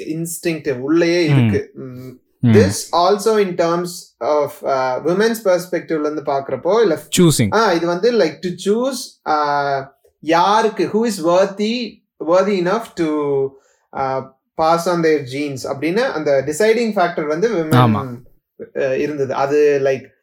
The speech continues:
Speaker 1: கிட்டத்தட்ட
Speaker 2: ஆமா.
Speaker 1: நம்ம கிட்டயும் இருந்துச்சுல, ரொம்ப வருஷமாவே இருந்துச்சு. அந்த ஹண்டர் கேதரர் இல்லாட்டியும்,
Speaker 2: ஆமா, ஆமா.
Speaker 1: இந்த மன்னர்
Speaker 2: ஆமா.
Speaker 1: காலத்திலேயே வந்து இந்த கல்லை தூக்கணும்,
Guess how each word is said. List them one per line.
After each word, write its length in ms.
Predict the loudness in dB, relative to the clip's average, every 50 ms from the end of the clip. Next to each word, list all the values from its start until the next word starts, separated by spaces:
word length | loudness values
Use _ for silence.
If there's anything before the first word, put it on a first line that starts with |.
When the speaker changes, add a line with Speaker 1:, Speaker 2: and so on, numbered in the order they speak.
| _ _ _ _
Speaker 1:
கிட்டத்தட்ட 440 | _ 2 4 4 6 6 4 4 4
Speaker 2:
ஆமா. 40 | 2
Speaker 1:
நம்ம 240 | 2 0 2 0 2
கிட்டயும் 360 | 2 2 2 2 2 2 2
இருந்துச்சுல, 640 | 2 0 -2 -2 -2 -4 -4 -2 0 2 2 2 2
ரொம்ப 380 | 2 0 0 2 2 2 2
வருஷமாவே 380 | 2 0 0 0 0 2 2 2
இருந்துச்சு. 460 | 2 0 -2 -6 -8 -8 -8 -8 -8
அந்த 40 | -6
ஹண்டர் 340 | -6 -6 -2 -2 -2 0 2
கேதரர் 400 | 2 2 2 2 2 0 0 0
இல்லாட்டியும், 340 | 0 0 2 2 4 4
Speaker 2:
ஆமா, 60 | 4 4
ஆமா. 240 | 2 0 -2 -4 -10 -18 _
Speaker 1:
இந்த 180 | _ -10 -6
மன்னர் 340 | -4 -2 -2 0 2 2 2
Speaker 2:
ஆமா. 60 | 2
Speaker 1:
காலத்திலேயே 520 | 2 4 4 4 4 4 2 2 2 2 2
வந்து 260 | 2 2 2 0 0
இந்த 160 | 0 0 -2
கல்லை 260 | 0 0 2 2 0
தூக்கணும், 640 | 0 0 -2 -2 -2 0 0 0 2 2 0 0 -2